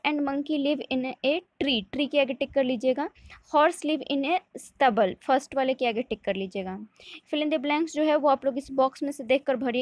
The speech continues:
साफ, अम, सही सही और सुंदर हैंडराइटिंग में। Animals need food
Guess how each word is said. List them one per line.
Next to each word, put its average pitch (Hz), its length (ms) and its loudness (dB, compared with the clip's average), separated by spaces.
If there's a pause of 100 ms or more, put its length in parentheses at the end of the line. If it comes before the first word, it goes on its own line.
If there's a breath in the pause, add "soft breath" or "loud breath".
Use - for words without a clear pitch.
(180)
साफ, 240 260 0
अम, 233 720 -6
सही 240 300 0
सही 269 220 2
और - 140 -2
सुंदर 226 300 -4
हैंडराइटिंग 220 460 -2
में। 262 80 -2 (500 loud breath)
Animals 311 400 2
need 320 240 -2
food 320 180 -2